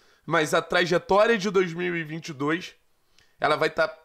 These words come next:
guardada pra sempre na história do Clube Atlético Paranaense e seus quase cem anos de história.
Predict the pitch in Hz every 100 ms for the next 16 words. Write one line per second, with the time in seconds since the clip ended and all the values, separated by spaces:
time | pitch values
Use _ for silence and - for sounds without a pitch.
0 | _ 160 156 151 156 156 - 165 - 160
1 | 170 - 156 135 - 143 143 131 139 131
2 | 127 127 - 131 131 127 143 165 165 -
3 | 151 - 156 175 151 143 160 139 139 147
4 | 123 120 - 120 156